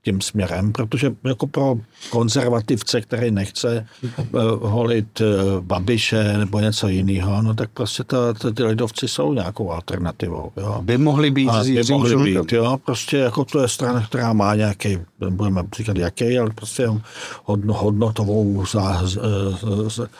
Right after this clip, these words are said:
Speaker 1: hodnotový základ a, a, a je, jsou, jsou to lidi,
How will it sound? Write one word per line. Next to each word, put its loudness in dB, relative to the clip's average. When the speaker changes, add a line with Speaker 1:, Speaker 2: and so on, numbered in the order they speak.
Speaker 1:
hodnotový 0
základ 0
a, 0
a, 4
a 0
je, 4
jsou, 0
jsou 0
to 2
lidi, 0